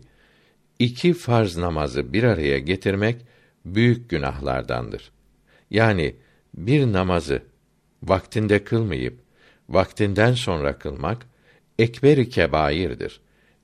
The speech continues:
En büyük günahtır. Bir hadis-i şerifte buyruldu ki, bir namazı vakti çıktıktan sonra kılan kimseyi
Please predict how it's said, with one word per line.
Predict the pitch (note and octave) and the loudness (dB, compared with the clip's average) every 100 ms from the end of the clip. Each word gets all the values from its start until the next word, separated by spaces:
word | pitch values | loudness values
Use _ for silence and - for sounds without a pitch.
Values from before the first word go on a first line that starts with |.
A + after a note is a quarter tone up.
| - | 4
En | D#3+ C3+ | 4 4
büyük | E2 D2 - - | 2 -2 -4 -8
günahtır. | B1+ A#1+ A#1+ - - - _ _ _ _ _ _ _ _ _ _ _ _ | -8 -8 -10 -12 -12 -16 _ _ _ _ _ _ _ _ _ _ _ _
Bir | F3 | 2
hadis-i | C#3 A2 A2 - F2+ | 4 4 4 2 0
şerifte | F#2+ F2 - F2 D2 | 2 2 2 0 0
buyruldu | D#2 D2+ D2+ A#2 | 0 0 -2 -2
ki, | B2 A2+ - _ _ _ - | -2 -2 -4 _ _ _ -14
bir | F2 D3 D#3+ A#2+ | 0 2 4 2
namazı | F#2+ F2 C#2 C2 - _ _ _ _ | 2 0 -2 -6 -8 _ _ _ _
vakti | D#2+ G2+ - - C#3 | -2 -2 -2 -4 -2
çıktıktan | A#2 - G2+ - B2 C#3 | -2 -2 -4 0 0 0
sonra | B2 F#2 E2 D#2+ | 0 -2 0 -2
kılan | - E2+ F#2+ A2 | -2 -2 0 -2
kimseyi | - A#2 - A#2 B2 B2+ | -2 -4 -2 0 0 -2